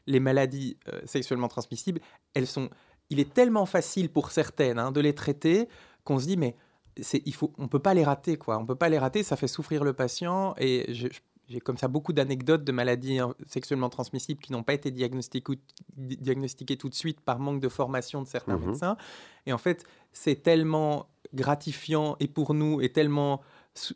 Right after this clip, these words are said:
Speaker 1: c'est un tel soulagement pour le patient quand le diagnostic se fait vite et qu'il est traité rapidement et donc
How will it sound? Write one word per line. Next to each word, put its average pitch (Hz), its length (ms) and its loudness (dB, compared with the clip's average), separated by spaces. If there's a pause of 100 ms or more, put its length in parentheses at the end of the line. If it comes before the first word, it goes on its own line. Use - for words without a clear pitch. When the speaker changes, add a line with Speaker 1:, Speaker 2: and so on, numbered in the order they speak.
Speaker 1:
c'est 143 200 -2
un 127 140 2
tel - 280 0
soulagement 147 520 0
pour 147 120 0
le 127 60 0
patient 143 380 0
quand 131 120 -4
le 120 60 -4
diagnostic 127 520 -4
se 139 140 -4
fait 135 180 0
vite 147 380 -4 (240)
et 131 60 -10
qu'il 123 220 -6
est 113 160 -2 (120)
traité 151 300 0
rapidement 147 680 2
et 131 60 2
donc 120 340 -6